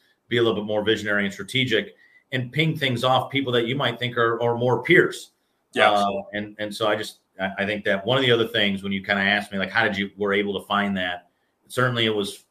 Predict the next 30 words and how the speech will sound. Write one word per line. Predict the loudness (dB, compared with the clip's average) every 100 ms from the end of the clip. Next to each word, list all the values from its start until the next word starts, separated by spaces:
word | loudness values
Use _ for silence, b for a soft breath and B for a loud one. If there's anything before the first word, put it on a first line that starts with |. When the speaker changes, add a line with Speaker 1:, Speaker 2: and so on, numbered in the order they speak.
| -10
Speaker 1:
a |
formal | -6 -2 0 0
program, | 0 2 2 0 -4
but | -4
it |
was | -4
also | -2 -4 -2
the | -2
use | -2 -2
of |
really | -2 0
good | 2
advisors | 0 2 0 0 -6
that | -8
said, | -8 -8
"Scott, | 0 0 0 b b b
I | -2
think | 0
there's | 0 -4
something | -2 0 2
missing | 2 0 -6
for | -4 -2
you. | -2 -4 -10 _ _ _ 0
Speaker 2:
Yep. | 4 4
Speaker 1:
And | 2 -4
if | -4
you | -2 -4
try | 2 4 6
this | 4 2
training," | 0 0 2 0 -4 -6